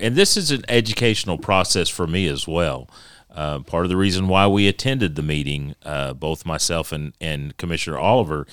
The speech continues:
is to, uh, gain knowledge and to listen to both sti-, sides. And, and I, and I've shared with both of you gentlemen that, you know, you can prepare a, uh, a, a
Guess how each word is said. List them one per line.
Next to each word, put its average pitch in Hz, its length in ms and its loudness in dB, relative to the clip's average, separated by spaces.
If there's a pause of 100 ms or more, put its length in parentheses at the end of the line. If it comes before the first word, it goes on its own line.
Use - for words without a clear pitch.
(240)
is 95 400 4
to, 90 640 0 (400)
uh, 80 140 -4
gain 87 280 2
knowledge 76 460 -2
and 82 100 -2
to 85 80 -2
listen 92 320 2
to 82 80 0
both 85 300 0
sti-, 71 460 -2
sides. 71 500 -2
And, 73 180 -8 (360)
and 85 360 -2 (160)
I, - 140 -6 (160)
and 92 160 -2
I've 90 180 2
shared 120 360 0
with - 320 -2
both 92 400 -2
of 87 120 -4
you 82 80 -2
gentlemen 80 500 -2
that, 82 260 0 (380)
you 98 120 2
know, 90 100 2
you 104 240 4
can 170 200 -2
prepare 90 840 2 (100)
a, 80 600 2 (380)
uh, 69 320 -4 (260)
a, 76 100 -6 (240)
a 80 140 -6